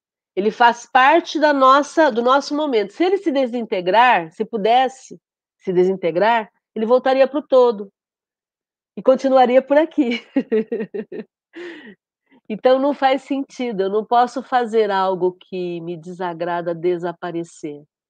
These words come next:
É muito mais inteligente eu acolher, agregar e auxiliar na transformação. Por isso é que existem as reencarnações.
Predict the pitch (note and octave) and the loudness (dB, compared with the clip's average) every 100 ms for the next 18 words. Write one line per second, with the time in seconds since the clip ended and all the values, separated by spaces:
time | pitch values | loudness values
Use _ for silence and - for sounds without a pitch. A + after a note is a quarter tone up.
0 | _ _ _ _ _ _ _ _ _ - | _ _ _ _ _ _ _ _ _ -6
1 | F3+ G#3 D#4+ D4+ A#3+ A3 G3 G#3 F#3+ G#3 | -2 2 2 0 -2 -2 -2 -6 -4 -4
2 | F#3+ E3+ E3 A#3 B3+ A#3 - G3 - G#3 | -4 -8 -4 -2 -2 -8 -10 -12 -2 0
3 | F#3 F3+ - A#3+ D4+ - C4+ A#3 G3+ F#3+ | 2 0 0 2 2 0 0 2 0 0
4 | F#3+ A3 D4 - _ _ _ - A3+ B3+ | 2 0 -4 -8 _ _ _ 0 0 2
5 | A3 G#3+ F3 F3+ F#3 G3+ B3+ _ _ _ | 0 0 0 0 0 -2 -6 _ _ _
6 | _ _ F#3+ F#3+ A#3 D4+ - - D4 B3+ | _ _ 0 4 4 4 -2 -6 -4 -2
7 | A#3 G#3+ A3 A3+ A#3 A#3 A3+ A3 A3+ B3 | 0 0 0 -4 -6 -8 -8 -8 -8 -10
8 | - F#3 F3+ F3+ _ _ _ _ _ _ | -14 -16 -16 -20 _ _ _ _ _ _
9 | _ _ _ _ _ _ _ _ _ _ | _ _ _ _ _ _ _ _ _ _
10 | _ _ _ _ A3 A3+ C#4 C#4+ C#4 B3+ | _ _ _ _ -2 0 0 -2 -2 -4
11 | C4 - B3+ A3+ A3+ A#3+ B3 B3 B3 B3 | -6 -4 -4 -2 -6 -4 -4 -2 -4 -8
12 | A3+ G#3 G3+ - | -8 -8 -10 -16